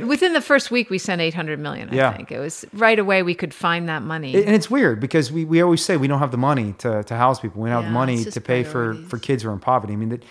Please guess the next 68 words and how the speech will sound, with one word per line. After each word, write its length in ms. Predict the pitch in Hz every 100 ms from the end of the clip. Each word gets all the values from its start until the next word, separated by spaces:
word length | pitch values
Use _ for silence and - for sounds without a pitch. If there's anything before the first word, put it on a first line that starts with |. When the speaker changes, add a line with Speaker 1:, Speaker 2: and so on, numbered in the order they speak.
| - -
Speaker 2:
child 220 | 170 180
poverty 300 | 156 180 147
in 60 | 110
this 100 | -
country 320 | 135 123 120
is 120 | 101
higher 240 | - 127 131
than 120 | 101
any 200 | 123 131
developed 380 | 98 104 107 -
country 260 | 123 110
in 60 | 98
the 60 | 87
world. 280 | 110 101 87 _ _ _ _
It's 100 | - 98
astonishing. 480 | - 135 131 - 110 -
And 240 | 113 104
Speaker 1:
Mm. 60 | 98 _ _ _ _ _
Speaker 2:
we 60 | 147
don't 140 | 165
give 100 | 151
even 200 | 160 143
children, 420 | 120 - 202 107 - -
you 80 | 123
know, 60 |
even 260 | 120 160 175
children 340 | - 196 160 123
don't 140 | 131
have 80 | 135
the 80 | 117
right 160 | 123
to 60 | 113
housing. 340 | 123 135 - - _ _
Speaker 1:
Yeah. 160 | 214 196
Speaker 2:
So, 160 | 190 156
like, 180 | 160
I 60 | 185
can 200 | 147 165
kinda 420 | - - 196 240
get 220 | 254 269 277
it. 80 | 165
I 40 |
don't 160 | 147 143
agree 220 | 98 127
with 100 | 147
it, 60 | 180
but 80 | 147
I 40 |
can 140 | 139 127
at 80 |
least 240 | 135 147 -
understand 460 | 131 131 123 143 123
the 80 | 104
argument 360 | 110 131 160
for 120 | - 110
why 280 | 113 113 107 - _ _ _ _ -
an 100 | 120
unhoused 360 | 120 123 117
adult 380 | 98 87 110 143
person, 400 | - 196 196 220
we 60 | 131
shouldn't 180 | - 107
just 160 | 98
give 120 | - 107
them 100 | 104
a 60 |
house 260 | 101 110 120
'cause, 180 | 104